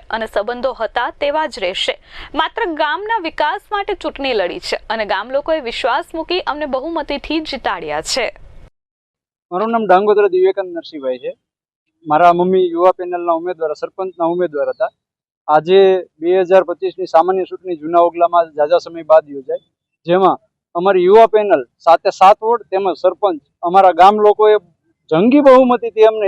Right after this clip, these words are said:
Speaker 2: એકતરફી બહુમતીથી જીતાડ્યા છે અને અમે ગામના લોકોને એટલો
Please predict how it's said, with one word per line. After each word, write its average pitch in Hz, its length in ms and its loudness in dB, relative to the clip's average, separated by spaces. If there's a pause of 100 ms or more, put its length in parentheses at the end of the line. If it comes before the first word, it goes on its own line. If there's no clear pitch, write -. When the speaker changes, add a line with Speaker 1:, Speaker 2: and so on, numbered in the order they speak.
Speaker 2:
એકતરફી 220 460 -2
બહુમતીથી 202 560 2
જીતાડ્યા 170 440 0
છે 123 80 -20 (320)
અને 185 220 2 (420)
અમે 180 200 2 (240)
ગામના 214 380 6
લોકોને 214 340 2
એટલો 208 260 2